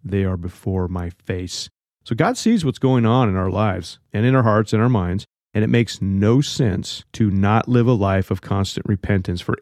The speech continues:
anyone who believes in God. Revelation three nineteen, "For those whom I love, I reprove and discipline, so be zealous and repent." Learn to live a life of repentance and ready to battle the flesh so that we can live free in Christ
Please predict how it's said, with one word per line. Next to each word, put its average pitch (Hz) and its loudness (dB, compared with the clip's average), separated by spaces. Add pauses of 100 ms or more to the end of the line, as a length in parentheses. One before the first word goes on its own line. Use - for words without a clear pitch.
anyone 101 4
who 92 0
believes 90 -2
in 90 -4
God. 92 0 (560)
Revelation 95 2
three 98 0
nineteen, 95 -2 (180)
"For 104 -4
those 120 2
whom 135 2
I 127 4
love, 131 2
I 101 -4
reprove 127 0
and 120 0
discipline, 147 0 (180)
so 107 0
be 117 4
zealous 117 2
and 95 -4
repent." 98 -4 (320)
Learn 131 4
to 131 0
live 120 4
a 113 2
life 113 2
of 92 -2
repentance 104 -4
and 101 -4
ready 104 2
to 101 -2
battle 98 0
the 95 -4
flesh 95 -4
so 104 -4
that 98 -2
we 113 2
can 110 0
live 104 2
free 123 2
in 98 2
Christ 98 -2